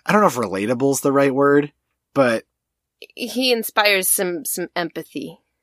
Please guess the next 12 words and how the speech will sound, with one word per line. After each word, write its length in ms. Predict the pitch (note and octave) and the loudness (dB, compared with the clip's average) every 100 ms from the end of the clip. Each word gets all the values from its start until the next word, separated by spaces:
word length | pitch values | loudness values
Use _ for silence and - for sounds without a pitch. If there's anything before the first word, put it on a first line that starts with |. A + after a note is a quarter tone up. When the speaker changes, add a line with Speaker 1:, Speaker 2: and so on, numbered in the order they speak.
| - | -4
Speaker 1:
Yeah. 460 | D#3 C#3+ G2+ F#2 - - - | 0 2 0 -6 -12 -10 0
You 100 | F#3 | 2
know 80 | |
how 60 | G3 | 4
we 100 | G3 | 2
talked 240 | F3 D3+ | 2 0
about 160 | C#3+ D#3 | 0 0
today 260 | D3+ C3 C3 | 2 2 4
that, 200 | B2 A#2 - | 2 -2 -8
uh, 340 | A#2 G#2+ G2+ F2+ D2+ _ _ _ | -4 -4 -4 -8 -14 _ _ _
like, 240 | A2+ G#2 - | -6 -6 -6
about 360 | A#2+ A#2 A2 | -2 2 2